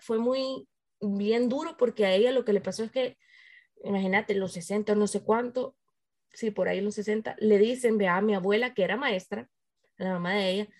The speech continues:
ah, no, es que, que era retrasada mi mamá.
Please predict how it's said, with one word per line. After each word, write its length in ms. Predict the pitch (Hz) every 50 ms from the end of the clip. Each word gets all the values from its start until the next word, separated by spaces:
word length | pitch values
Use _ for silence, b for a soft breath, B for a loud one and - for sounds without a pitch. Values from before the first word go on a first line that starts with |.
| b b b b b b _ _ _
ah, 140 | - 302 294 294
no, 80 | 285 269
es 80 | 269
que, 380 | 269 277 277 277 262 254 240 208
que 80 | - 254
era 120 | 247 254
retrasada 540 | 247 240 240 226 233 220 208 226 240 240 214
mi 120 | 185 185 180
mamá. 340 | 175 175 196 214 185 _